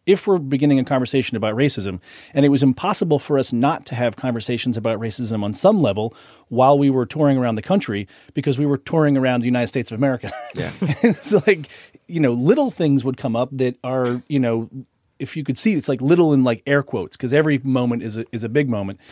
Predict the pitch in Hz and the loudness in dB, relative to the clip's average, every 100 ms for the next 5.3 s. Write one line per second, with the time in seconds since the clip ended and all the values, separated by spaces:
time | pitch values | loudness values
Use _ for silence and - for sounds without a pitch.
0 | - - 120 120 113 - _ _ _ 151 | -20 -16 -4 -2 -2 -6 _ _ _ -4
1 | - 180 180 147 143 147 131 135 123 131 | 0 2 4 2 0 0 -2 -2 -2 0
2 | 127 120 165 220 214 202 - - - 147 | 2 4 6 6 4 0 -6 -18 -8 -4
3 | 147 - 175 139 147 147 139 139 156 147 | -2 -2 -4 -4 -4 -2 -2 0 2 2
4 | 143 135 139 135 139 123 127 127 120 117 | 0 0 -2 -2 -2 0 0 2 2 2
5 | 113 101 | 2 2